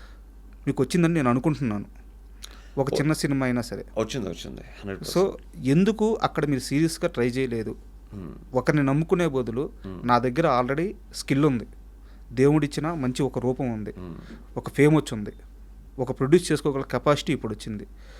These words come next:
Speaker 1: so నేనే ఎందుకు ట్రై చేయకూడదు అని చెప్పేసి మిమ్మల్ని వేరే లెవెల్లో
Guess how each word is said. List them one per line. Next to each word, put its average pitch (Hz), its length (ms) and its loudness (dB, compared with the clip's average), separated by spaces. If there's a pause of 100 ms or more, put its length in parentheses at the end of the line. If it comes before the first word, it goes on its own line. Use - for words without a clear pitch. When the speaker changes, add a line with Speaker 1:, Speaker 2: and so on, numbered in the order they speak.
(280)
Speaker 1:
so 185 180 6 (160)
నేనే 160 420 6
ఎందుకు 170 260 6
ట్రై 143 180 4
చేయకూడదు 131 440 0
అని 127 240 0
చెప్పేసి 110 420 -6
మిమ్మల్ని 139 340 0
వేరే 139 220 4
లెవెల్లో 151 500 0